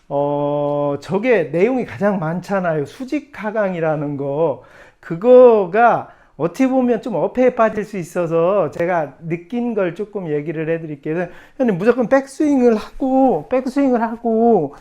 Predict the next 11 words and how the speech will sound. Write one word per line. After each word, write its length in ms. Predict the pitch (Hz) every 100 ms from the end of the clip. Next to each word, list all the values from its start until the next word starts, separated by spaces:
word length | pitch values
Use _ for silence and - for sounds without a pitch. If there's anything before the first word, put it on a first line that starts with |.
| -
수직 320 | - 269 302 -
하강을 360 | - 294 294 254
하는데, 340 | 233 233 226 202
대부분의 520 | - 156 208 240 247
사람들이 460 | 208 262 254 233 175
내리는 480 | 160 165 247 262 214
각도를 640 | - - _ - 269 262
잘 200 | 170 165
모릅니다. 520 | 156 175 208 180 156
각자 340 | - - - 214
틀려요. 640 | 214 294 285 262 170 110